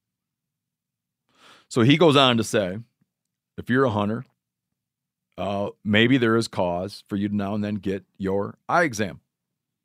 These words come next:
And there could be someone who's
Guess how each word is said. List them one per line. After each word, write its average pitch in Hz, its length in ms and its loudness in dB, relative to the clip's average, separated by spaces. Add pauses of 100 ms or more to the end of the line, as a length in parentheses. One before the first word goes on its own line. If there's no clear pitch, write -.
(1700)
And 101 140 -2
there 101 80 0
could 147 240 4
be 117 200 2
someone 123 360 4
who's 113 300 2